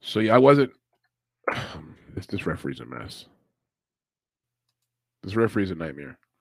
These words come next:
I'm looking at him taking the point right now from, uh, from Tommy Fury at some point. I, listen, that referee, by the way, was a clown.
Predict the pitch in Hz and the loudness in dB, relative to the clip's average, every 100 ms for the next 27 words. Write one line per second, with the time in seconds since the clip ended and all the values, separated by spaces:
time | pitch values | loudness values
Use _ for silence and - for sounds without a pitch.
0 | _ 95 107 117 104 101 90 98 98 85 | _ -2 -2 0 -2 -2 -4 -4 -4 -8
1 | - 95 80 87 85 82 90 82 82 80 | -6 -6 -6 -6 -6 -6 -6 -6 -8 -10
2 | 78 76 69 - _ _ _ _ _ - | -8 -10 -12 -16 _ _ _ _ _ -20
3 | - 82 80 92 90 78 92 90 78 - | -10 -10 -2 -2 -2 -4 -2 -2 -2 -6
4 | 67 78 67 - - 90 - 69 101 - | -10 -10 -12 -16 -14 -12 -10 -8 -6 -6
5 | 82 - - - - _ _ _ _ 110 | -8 -12 -20 -20 -20 _ _ _ _ 4
6 | 123 143 131 117 123 131 120 117 117 113 | 6 8 6 6 4 8 8 8 4 4
7 | 101 95 87 - 98 78 | 2 -4 -6 -2 -2 -2